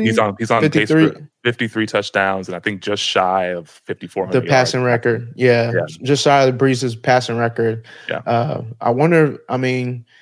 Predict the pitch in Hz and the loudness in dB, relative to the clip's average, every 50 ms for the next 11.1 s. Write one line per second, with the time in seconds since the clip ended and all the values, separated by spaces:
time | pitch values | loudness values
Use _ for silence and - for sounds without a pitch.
0 | - _ _ _ _ _ - 123 127 120 131 131 131 131 131 131 - 117 143 147 | -20 _ _ _ _ _ -10 -8 -6 -4 -2 0 2 2 2 2 2 2 2 4
1 | 147 143 139 135 147 147 147 143 135 135 123 131 135 139 143 139 135 131 127 - | 4 4 4 4 4 4 4 4 4 4 4 4 4 6 6 6 6 6 4 2
2 | - - - 139 135 131 113 123 147 151 147 143 139 135 127 123 127 123 123 139 | -2 -4 -2 -2 0 0 2 2 4 4 4 2 2 0 2 2 2 2 2 2
3 | 135 131 - 131 120 131 127 127 143 127 127 123 - 139 131 135 127 120 123 120 | 0 0 0 0 2 0 2 4 4 4 4 4 0 -2 -2 -2 0 0 2 0
4 | 113 - 139 127 123 120 117 127 135 127 - 127 120 117 117 123 123 120 117 110 | 0 0 -2 -2 -2 -2 0 0 0 0 0 -2 -2 -2 -4 -4 -2 -2 -4 -4
5 | 95 - - 117 113 110 110 110 110 _ _ _ _ _ _ - - 120 120 139 | -6 -4 0 0 0 0 0 -2 -6 _ _ _ _ _ _ -12 -8 -4 -2 -2
6 | 139 - - 110 117 - 143 139 135 131 117 95 85 90 87 85 85 - 139 139 | -2 0 -2 -2 0 2 2 4 4 4 2 2 0 0 0 0 2 2 4 4
7 | 127 120 120 117 113 - _ _ _ _ - 120 120 117 117 117 120 123 120 - | 4 4 2 0 -4 -10 _ _ _ _ -6 -4 -2 -2 -2 -4 -6 -8 -8 -6
8 | 135 127 127 123 120 135 139 131 135 123 123 120 120 117 113 - 131 123 120 117 | -4 -4 -4 -2 0 0 0 0 -2 -6 -4 -6 -6 -6 -2 0 2 2 2 0
9 | 117 113 - _ _ - - - - _ - 123 123 120 117 - 135 143 143 - | -2 -8 -14 _ _ -20 -20 -20 -18 _ -2 0 2 2 4 4 4 4 4 2
10 | 156 139 139 135 131 127 - 143 139 135 131 127 135 135 139 135 135 131 131 123 | 2 2 2 2 2 2 2 2 2 2 2 2 2 2 2 2 2 0 0 -2
11 | 120 | -2